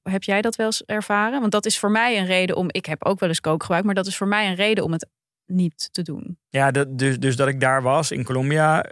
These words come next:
Speaker 2: dat viel ongeveer samen met dat ik niet meer ging drinken. Dat
Speaker 1: Ja.
Speaker 2: had niet per se iets met elkaar te maken, maar daardoor
Speaker 1: Maar alles heeft met elkaar te maken.
Speaker 2: Ja, precies. Dus misschien heeft het wel invloed gehad of zo.
Speaker 1: Ja.
Speaker 2: Eh, maar daardoor, ja, he-, he-, heb ik mezelf daarna nooit meer schuldig hoeven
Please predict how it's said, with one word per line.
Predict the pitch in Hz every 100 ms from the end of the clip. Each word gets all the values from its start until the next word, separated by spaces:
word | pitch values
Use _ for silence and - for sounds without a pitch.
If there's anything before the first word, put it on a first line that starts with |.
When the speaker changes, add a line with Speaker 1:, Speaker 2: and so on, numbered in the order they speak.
| -
Speaker 2:
dat | 117 123
viel | - 131 123
ongeveer | 127 - 117
samen | 107 120 120
met | 113
dat | 110 110
ik |
niet | 110 117
meer | 107
ging | 113
drinken. | 113 120 123
Dat | 196
Speaker 1:
Ja. | 165
Speaker 2:
had | 135
niet | 135
per | 123 123
se | 120 120
iets | 113
met | 123 113
elkaar | 117 113
te | 120
maken, | 120 123 117
maar | 117
daardoor | 117 120 127 117 117 117
Speaker 1:
Maar | 175 156
alles | 175 175
heeft | 151 147
met | 143
elkaar | - 156
te | 151
maken. | 151 123
Speaker 2:
Ja, | 107
precies. | 98 120 110 -
Dus | 127
misschien | 123 117 139
heeft | 139 120
het | 127
wel | 127
invloed | 131 147 135 120
gehad | 123 123
of | -
zo. | 127 127 139 - -
Speaker 1:
Ja. | 208 180 175
Speaker 2:
Eh, | 117 117 117 117
maar | 120
daardoor, | 131 131 127 -
ja, | 127 110 107 117
he-, | 120 117
he-, | 117 117 123 117
heb | 131
ik | 135
mezelf | 131 127 131 123
daarna | 127 127
nooit | 127 127 127
meer | 123 117
schuldig | - 139 135
hoeven | - 113 117